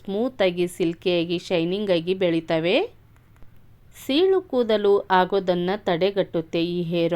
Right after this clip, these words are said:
ಆಯಿಲ್. ತಲೆ ಬಾಚುವಾಗ ಕೂದಲು ತುಂಡು ತುಂಡಾಗಿ ಬೀಳ್ತಾವಲ್ಲ, ಅದು ಸಹಿತ ಕಡಿಮೆಯಾಗುತ್ತೆ. ತುಂಬಾನೇ ಒಳ್ಳೆ ಹೇರ್ ಆಯಿಲ್ ಇದೆ ಫ್ರೆಂಡ್ಸ್. ನೀವು ಈ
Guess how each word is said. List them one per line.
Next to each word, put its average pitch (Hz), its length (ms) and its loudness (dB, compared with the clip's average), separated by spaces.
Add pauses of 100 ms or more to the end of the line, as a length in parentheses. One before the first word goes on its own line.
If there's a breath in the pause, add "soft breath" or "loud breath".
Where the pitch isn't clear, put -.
ಆಯಿಲ್. 214 260 0 (460 soft breath)
ತಲೆ 262 260 4
ಬಾಚುವಾಗ 240 560 2 (220)
ಕೂದಲು 190 420 0 (140)
ತುಂಡು 190 340 -2
ತುಂಡಾಗಿ 185 560 0
ಬೀಳ್ತಾವಲ್ಲ, 170 560 0 (180)
ಅದು 170 160 -4 (140)
ಸಹಿತ 170 340 -4 (160)
ಕಡಿಮೆಯಾಗುತ್ತೆ. 165 880 -2 (640 soft breath)
ತುಂಬಾನೇ 269 560 0 (140)
ಒಳ್ಳೆ 208 220 2 (140)
ಹೇರ್ 196 320 0
ಆಯಿಲ್ 185 280 0
ಇದೆ 170 140 -2 (120)
ಫ್ರೆಂಡ್ಸ್. 208 320 -2 (500 soft breath)
ನೀವು 277 200 2 (180)
ಈ - 20 4